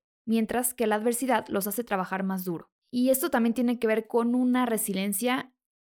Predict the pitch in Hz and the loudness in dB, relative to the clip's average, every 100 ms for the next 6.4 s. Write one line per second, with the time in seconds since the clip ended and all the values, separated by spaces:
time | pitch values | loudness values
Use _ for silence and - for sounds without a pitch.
0 | _ 214 240 269 262 208 - - 220 226 | _ -4 2 4 4 2 -4 -4 -2 -2
1 | - 196 202 196 175 - - 196 196 196 | -2 -4 -2 -4 -6 -10 -10 -8 -6 -6
2 | - _ 247 233 269 311 254 233 208 196 | -8 _ 0 2 2 0 0 -2 -2 -4
3 | 185 190 190 190 196 208 208 202 190 202 | -4 -6 -4 -4 -2 0 0 0 0 -2
4 | 196 208 202 202 202 202 202 214 208 214 | 0 0 -2 -4 -2 -2 0 0 0 0
5 | 202 196 208 208 226 226 226 285 - 208 | -2 -2 -4 -4 -2 0 -2 -4 -6 -6
6 | 202 214 208 220 | -4 0 0 -2